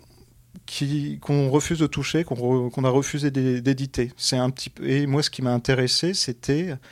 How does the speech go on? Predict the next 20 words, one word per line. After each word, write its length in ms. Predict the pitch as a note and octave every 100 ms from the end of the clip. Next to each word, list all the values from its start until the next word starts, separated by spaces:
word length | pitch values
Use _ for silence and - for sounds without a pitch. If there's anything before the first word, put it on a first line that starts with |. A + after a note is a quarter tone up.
| - - - - - _
bah, 140 | - A2+
de 300 | A#2+ B2+ D#3+
considérer 580 | D#3+ D3 - C#3+ C#3+ D3+
en 100 | C3
tant 140 | C3
que 100 | -
littéraire 800 | A#2+ A#2+ C3 B2 D3+ G3+ D#3 C3+ _ _ _ _ -
des 160 | A#2+ C#3
textes 320 | - C3 -
qui 100 | -
ne 60 | A#2
sont 140 | B2
pas 120 | C3+
du 140 | C3 A#2+
tout 100 | D#3
considérés 480 | - A#2+ B2 B2+
comme 140 | D3+ B2+
de 80 | B2
la 100 | A#2+
littérature, 880 | A2+ - A2 A2 - D#3+ A3+ C#3